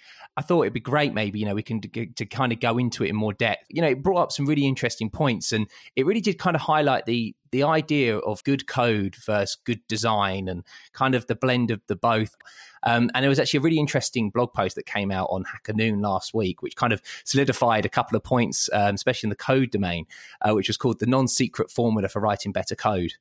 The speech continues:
And I, I'll bring these up, and I thought it'd be really great. Maybe we can then kind of discuss them, and maybe, you know, if you've got any, share your thoughts on it.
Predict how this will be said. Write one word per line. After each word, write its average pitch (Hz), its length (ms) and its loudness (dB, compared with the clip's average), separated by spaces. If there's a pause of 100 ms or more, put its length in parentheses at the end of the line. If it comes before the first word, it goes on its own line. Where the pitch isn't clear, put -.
(100)
And 117 260 2
I, 120 60 4
I'll 135 180 2
bring 202 220 2
these 143 180 2
up, 131 180 0
and 110 120 -2
I 107 60 2
thought 143 140 2
it'd 110 120 2
be 123 60 2
really 123 160 2
great. 113 200 2
Maybe 107 160 0
we 107 100 -8
can 110 140 -2
then 107 200 0
kind 110 240 -2
of 104 60 -6
discuss - 440 -4
them, 95 240 -2
and 101 100 -2
maybe, 110 220 -2
you 110 160 -2
know, 104 80 0
if 104 100 -4
you've 113 140 -2
got 110 180 0
any, 101 220 0
share 107 220 0
your 110 180 2
thoughts - 340 -2
on 87 140 0
it. 87 120 -4